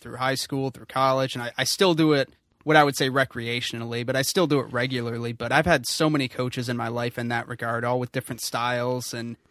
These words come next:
you know, they're different bits and pieces I take from each one and characteristics that I find really helpful and really effective. And yeah, but it, you know, you just need to keep,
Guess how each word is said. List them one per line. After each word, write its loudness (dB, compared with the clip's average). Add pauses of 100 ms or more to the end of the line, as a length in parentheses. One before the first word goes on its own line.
(100)
you -4
know, 0
they're 2
different -2 (300)
bits 4
and 0
pieces -2
I -2
take -2
from -6
each -4
one -4 (240)
and -10
characteristics -2
that -4
I -4
find 0
really 0
helpful -2
and -8
really -8
effective. -2
And -6 (520)
yeah, 6
but -4
it, -6
you -4
know, -4 (100)
you -8
just 2
need 0
to 2
keep, 0